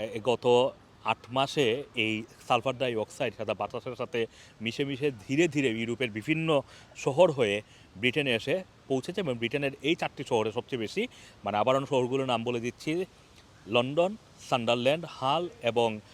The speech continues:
আহ, নরউইচ, এই চারটি শহর সবচেয়ে বিপজ্জনক অবস্থায় রয়েছে। ইউরোপের আরও কিছু দেশ যেমন জার্মানি সহ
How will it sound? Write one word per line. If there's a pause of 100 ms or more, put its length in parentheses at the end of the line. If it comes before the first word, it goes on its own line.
(260)
আহ,
নরউইচ,
এই
চারটি
শহর
সবচেয়ে
বিপজ্জনক
অবস্থায়
রয়েছে। (320)
ইউরোপের
আরও
কিছু
দেশ
যেমন
জার্মানি
সহ